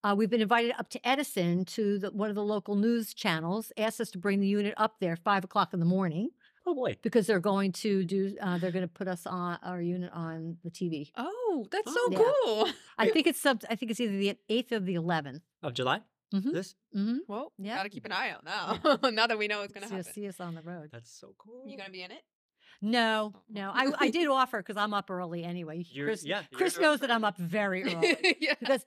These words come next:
Speaker 1: if Chris wants me, he'll text me at four thirty in the morning when I'm, I'm up.
Speaker 2: Mm-hmm. Powerhouse, always, always
Speaker 3: Mm-hmm.
Speaker 2: up four thirty
Speaker 1: I'm
Speaker 2: in the
Speaker 1: out
Speaker 2: morning.
Speaker 1: walking, I'm out walking by five A M.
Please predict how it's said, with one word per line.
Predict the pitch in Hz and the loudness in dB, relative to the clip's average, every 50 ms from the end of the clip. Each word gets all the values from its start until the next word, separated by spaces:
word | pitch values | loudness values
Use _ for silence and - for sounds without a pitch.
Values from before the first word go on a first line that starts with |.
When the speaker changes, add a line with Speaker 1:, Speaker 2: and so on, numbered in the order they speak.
| - - | -8 -12
Speaker 1:
if | 233 196 | -12 -6
Chris | - - 339 - - | -2 -2 -2 -2 0
wants | 311 269 269 269 254 - - | 2 2 2 2 2 -2 -6
me, | 226 214 | -6 -2
he'll | 208 226 220 196 | -2 -2 -2 -2
text | - - 233 208 - - | -2 -4 -4 -4 -4 -6
me | 208 185 | -8 -8
at | 180 - | -6 -6
four | - 196 196 180 | -6 -6 -6 -6
thirty | - 202 190 175 180 | -4 -6 -6 -4 -4
in | 175 175 | -4 -4
the | 175 | -4
morning | 170 170 170 165 165 165 | -4 -4 -4 -4 -4 -4
when | 170 - | -2 -2
I'm, | 165 165 160 | -2 0 -2
I'm | 165 190 196 214 226 | -2 0 0 0 2
up. | 262 269 254 254 254 - _ - - 453 165 170 170 - - _ _ _ _ _ _ 160 | 4 6 6 4 4 0 _ -6 -6 -6 -6 -8 -12 -16 -20 _ _ _ _ _ _ -12
Speaker 2:
Mm-hmm. | 175 175 175 247 247 247 - _ _ - _ _ | -10 -10 -10 -12 -16 -18 -20 _ _ -20 _ _
Powerhouse, | - 151 151 147 151 156 156 170 170 175 - - - - _ _ - | -2 2 4 4 4 4 2 2 0 0 -2 -6 -14 -18 _ _ -8
always, | 139 139 139 131 123 113 107 - - - | -4 0 2 2 2 2 0 -4 -10 -8
always | 156 143 131 135 139 135 139 | -4 -2 0 0 0 0 0
Speaker 3:
Mm-hmm. | 135 123 123 131 | 0 -2 -2 -2
Speaker 2:
up | |
four | 135 131 | -2 -2
thirty | 131 | -2
Speaker 1:
I'm | 175 | 0
Speaker 2:
in | 185 | 2
the | 190 | 2
Speaker 1:
out | 196 208 202 | 2 2 2
Speaker 2:
morning. | 202 185 196 | 0 0 0
Speaker 1:
walking, | 196 190 - 202 190 190 180 - | 0 0 0 -2 -2 -2 -2 -4
I'm | 180 180 180 | -4 -4 -4
out | - 196 196 202 - | -2 -2 -4 -2 0
walking | 190 180 175 - - 175 | 0 0 0 0 0 -2
by | 165 151 | -2 -2
five | 147 - - 175 170 165 165 | -2 -2 0 0 0 0 0
A | 165 | -2
M. | 160 160 156 180 180 175 | -4 -4 -4 -6 -6 -6